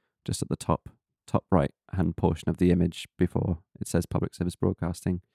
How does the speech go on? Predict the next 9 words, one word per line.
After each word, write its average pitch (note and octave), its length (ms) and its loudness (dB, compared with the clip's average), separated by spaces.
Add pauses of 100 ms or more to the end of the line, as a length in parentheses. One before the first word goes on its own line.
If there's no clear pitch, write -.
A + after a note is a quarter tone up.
(720)
Um, A2 400 12 (100)
and C#3 160 12
it - 80 4
kinda D4 260 6
sets - 240 6
the F3 100 6
tone, G3+ 340 12
really, G2+ 280 12
for A2 440 12